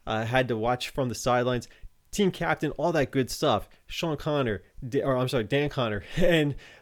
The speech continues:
so many other great linebackers throughout the years. I don't think there's any argument to be made that Jack Ham, LeVar Arrington are gonna be neck and neck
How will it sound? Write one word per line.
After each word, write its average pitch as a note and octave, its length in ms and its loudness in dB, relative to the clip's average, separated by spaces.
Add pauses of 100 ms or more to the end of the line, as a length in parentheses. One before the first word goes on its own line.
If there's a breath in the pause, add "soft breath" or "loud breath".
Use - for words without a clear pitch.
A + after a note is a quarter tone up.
so E3+ 220 2
many D3+ 160 4
other D3 260 4
great B2+ 420 0
linebackers A#2+ 720 0 (380 soft breath)
throughout B2+ 260 2
the A#2 80 -4
years. A2+ 440 2 (680)
I D3 160 6
don't B2 260 0
think A#2+ 160 -2
there's A2 300 0 (100)
any B2 560 0 (260)
argument A#2 380 -2
to A2+ 80 -6
be A2+ 100 0
made G2+ 360 2 (300 soft breath)
that G#2 260 -2 (200)
Jack B2+ 280 4
Ham, A2+ 400 0 (260)
LeVar A2+ 320 6
Arrington G#2+ 420 2 (280 soft breath)
are A#2 60 -6
gonna A#2 140 2
be G#2 140 0
neck A#2+ 320 2
and A2+ 160 0
neck G#2+ 320 2